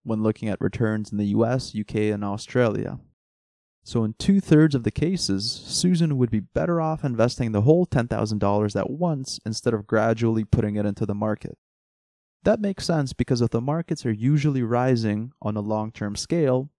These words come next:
then waiting to invest or doing it in small batches means that you'll hold cash longer, which will be a drag on your performance. The counterpoint to the Vanguard research is that if Susan is really risk-averse,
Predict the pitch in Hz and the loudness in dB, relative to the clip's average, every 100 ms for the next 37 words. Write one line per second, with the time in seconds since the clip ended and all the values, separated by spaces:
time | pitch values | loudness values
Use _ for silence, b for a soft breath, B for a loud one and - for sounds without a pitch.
0 | - 107 110 131 139 143 - 117 101 87 | -4 -2 2 2 2 0 0 0 0 0
1 | 123 - - - - 107 123 123 117 107 | -2 -6 -14 -12 0 2 4 2 0 -2
2 | 101 - 135 131 123 165 170 165 - 104 | -4 -6 -4 -2 -2 -2 -2 -4 -2 -2
3 | 117 - 127 135 135 123 - 110 110 120 | -4 -10 -4 -2 0 0 0 0 4 4
4 | 110 - 139 123 120 - 120 143 160 123 | 4 2 -6 -4 -6 -6 -4 -2 -2 -2
5 | - 131 _ _ 131 117 - 110 107 107 | -6 -8 _ _ -6 -6 -2 -2 2 0
6 | 107 120 120 110 107 101 - 117 139 131 | 2 2 2 0 0 -2 -4 -6 -4 -4
7 | - 127 - - - _ _ _ _ _ | -6 -14 -18 -20 -20 _ _ _ _ _
8 | - - 170 208 196 - 139 123 104 101 | -8 -4 -2 -2 -4 2 2 2 -2 -2
9 | 101 104 104 101 101 104 110 - 110 - | 0 0 2 2 2 -2 -2 -2 -2 -2
10 | 104 104 104 101 _ 107 - 180 170 165 | -4 -4 -6 -8 _ -12 -6 -4 -2 -2
11 | 143 107 104 113 131 139 131 101 98 131 | -4 -6 -8 -2 0 0 -2 -2 -2 -2
12 | - 123 135 160 175 - - | -2 -4 -2 -4 -6 -14 -20